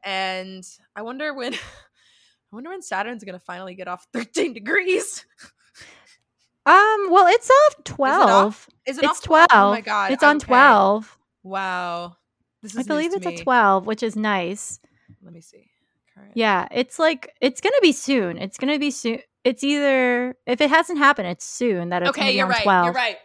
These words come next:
Speaker 1: All right. We're at twelve. We're at twelve. Great.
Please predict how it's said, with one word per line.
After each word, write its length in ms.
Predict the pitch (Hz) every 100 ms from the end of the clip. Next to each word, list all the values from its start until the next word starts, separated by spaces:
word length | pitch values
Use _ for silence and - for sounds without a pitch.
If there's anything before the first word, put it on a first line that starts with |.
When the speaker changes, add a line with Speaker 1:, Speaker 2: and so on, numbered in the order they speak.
| 226
Speaker 1:
All 60 |
right. 240 | 240 220 - _
We're 100 | 233
at 160 | 262 294
twelve. 380 | - 254 240 233 _ _ _ _ _ _
We're 100 | 208
at 140 | 226
twelve. 360 | 220 214 196 196 - _ _ _ _
Great. 400 | - 185 165 -